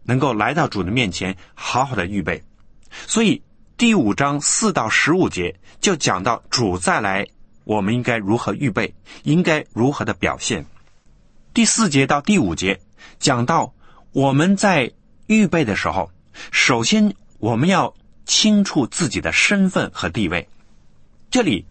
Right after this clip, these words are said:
就提醒我们，我们是光明之子。第四节、第五节我给念一下经文：“弟兄们，你们却不在黑暗里，叫那日子临到你们像贼一样。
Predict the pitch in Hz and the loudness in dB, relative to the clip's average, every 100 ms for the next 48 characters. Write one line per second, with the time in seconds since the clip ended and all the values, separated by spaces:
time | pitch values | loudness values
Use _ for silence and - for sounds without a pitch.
0 | - - - 185 - 185 196 147 92 92 | -20 -6 -2 0 0 2 2 2 2 -2
1 | - - - 110 117 139 - 107 _ - | -6 -16 -4 0 0 0 0 -2 _ 0
2 | 185 175 139 90 98 117 - 65 - _ | 2 2 2 0 -2 -6 -6 -12 -16 _
3 | - - - - - - - 226 - 202 | -20 -20 -20 -20 -20 -12 0 2 4 2
4 | 160 156 180 101 107 113 107 92 160 107 | 2 4 2 2 0 0 0 0 0 0
5 | 82 90 - 139 95 73 - - - - | -2 -4 0 0 0 -4 -12 -20 -20 -20
6 | - - - 226 202 190 117 85 - 143 | -20 -6 0 2 4 2 0 -4 -6 0
7 | 131 143 156 - 220 175 139 139 135 107 | 2 2 2 2 2 2 0 0 -2 -2
8 | 202 202 196 120 80 - - - - 196 | -2 0 2 0 -2 -8 -20 -6 0 2
9 | 175 170 202 175 117 101 - - - - | 2 2 2 0 0 -4 -6 -20 -20 -4
10 | 123 135 185 190 190 117 87 85 95 - | 2 4 4 2 0 0 -2 -2 -2 -2
11 | 120 95 95 101 123 87 82 | -2 -4 -2 -2 -2 -2 -4